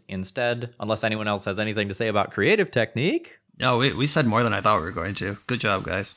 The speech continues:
Speaker 1: Then we're gonna go ahead and go into the cards that are not yet on Magic Online,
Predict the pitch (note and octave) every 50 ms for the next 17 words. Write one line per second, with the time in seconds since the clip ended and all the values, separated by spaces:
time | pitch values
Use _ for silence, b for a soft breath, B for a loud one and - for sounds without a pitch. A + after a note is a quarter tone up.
0 | _ _ - B2+ G#2+ G#2+ G2+ G2+ G2+ G#2 G#2+ B2 D3 F#3 F#3 D3 C3 B2+ A#2+ G#2+
1 | G2 G#2 G2 F#2+ G2 F#2 - G2+ F#2 F#2 F2+ - G2+ F#2 F#2+ G#2 G2+ - F2+ F#2+
2 | F#2+ G2 - - - G#2 F#2 D#2 F2 F2+ E2+ - _ - - - - G2+ F#2+ F2+
3 | E2+ E2+ E2+ E2 F2+ F#2 E2+ E2 E2 D#2 D2+ D#2 D#2+ E2 E2+ G2+ G2+ - - F#2
4 | F2 E2+ E2+ F2 - - E2+ D#2+ D#2 D2+ D2+ D#2 D2+ D2+ D2+ F2+ F2 - - D2+
5 | D#2+ D#2 D#2 D2 D2 B1+ G1+ B1 C2 - -